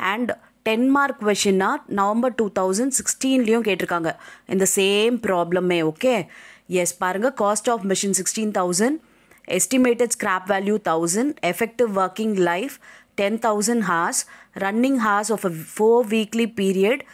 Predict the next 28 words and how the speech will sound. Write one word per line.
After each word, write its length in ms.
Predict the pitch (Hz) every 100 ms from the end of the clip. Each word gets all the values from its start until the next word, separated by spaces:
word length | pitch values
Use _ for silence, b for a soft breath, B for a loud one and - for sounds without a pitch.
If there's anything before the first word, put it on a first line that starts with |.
| B 190
hundred 320 | 196 226 240 254
and 80 | -
sixty 340 | 208 - 233 214 180
hours, 280 | 165 214 - - _ _ - - 196
average 380 | 226 254 277 - 208
repairs 380 | 202 214 226 233
and 100 | 226 196
maintenance 560 | 196 202 208 196 240 277 - -
four 180 | 240 262 220
weekly 340 | 214 - 214 185
period 400 | 190 175 180 214 240 - 175
rupees 340 | 170 196 196 175 175
one 120 | 185 220 196
twenty, 500 | 185 180 170 196 240 277 B B B B - 190
average 340 | 226 269 254 -
standing 520 | - 214 202 220 240 226
charges 480 | 214 180 180 208 262 -
for 120 | 208 185 190
a 20 | 220
four 180 | 214 220 202
weekly 300 | 196 214 208 190
period 280 | 185 202 220 -
forty, 480 | 185 170 170 180 196 285 B B B B B -
power 340 | 196 185 208 254 311 -
four 220 | 233 233 269 240 233
units 300 | 233 240 - -
per 120 | 202 214 185
hour 200 | 170 208